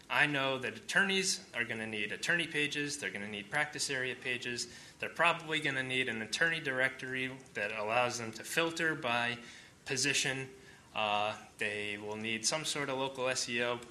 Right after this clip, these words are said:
They probably want some reporting tools. This is what I offer. If you need that, I'm the place to go. If you need something else, I can refer you to someone." So you dictate the scope.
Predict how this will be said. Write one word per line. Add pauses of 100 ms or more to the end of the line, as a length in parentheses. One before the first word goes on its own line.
(200)
They
probably
want
some (240)
reporting
tools. (720)
This
is
what
I
offer. (320)
If
you
need
that, (340)
I'm (260)
the
place
to
go.
If
you
need
something
else, (440)
I
can
refer
you
to
someone." (520)
So
you
dictate
the
scope.